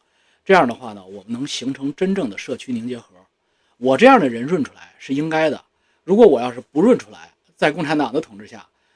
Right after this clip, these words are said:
我这种凝结核是长不大的。邓小平当时搞改革开放的时候说这么一句话，叫“让一部分人先富起来，先富带动后富，最后实现共同富裕”。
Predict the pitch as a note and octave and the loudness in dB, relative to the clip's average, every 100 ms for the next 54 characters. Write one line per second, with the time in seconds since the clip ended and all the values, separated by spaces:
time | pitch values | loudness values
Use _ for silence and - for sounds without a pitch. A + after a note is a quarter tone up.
0 | _ - B2+ F3+ F#3+ A#2+ B2+ C#3 C#3 B2 | _ -6 -2 2 2 0 -2 -4 -6 -10
1 | C3 - - _ D3 C3 - _ _ _ | -18 -20 -20 _ -6 -6 -10 _ _ _
2 | _ _ _ _ _ - C#4 G#3 C3+ C3 | _ _ _ _ _ 2 4 6 4 2
3 | D#3+ G#3 G3+ G#3+ E3 F#3+ G#2+ A#2 F3 F3+ | -2 0 0 2 0 0 -4 -12 -10 -6
4 | D#3+ A2 B2 - F3 F3 D#3 C3+ D#3+ - | -6 -6 -14 -4 -4 -2 -4 -4 -8 -14
5 | A2 _ _ - F3 C3+ A2 F3+ E3 C#3 | -16 _ _ -2 4 4 2 -2 -2 -2
6 | G3 A3 C3 A#2 C#3 - G3 G3+ B2+ - | -2 -4 -4 -6 -6 -2 -2 -2 -12 -14
7 | _ _ _ _ _ _ _ _ _ - | _ _ _ _ _ _ _ _ _ -2
8 | - G#3 G#3 B2+ G2+ D3+ B2 C3 - G#2+ | 4 4 4 -4 -4 -2 -2 -4 -4 -6
9 | - G#2+ _ - D#3+ D3+ B2 - D3 - | -6 -20 _ -2 -2 0 -8 -8 -14 -8
10 | C3+ A#2 C3 - G#2 | -8 -8 -14 -10 -12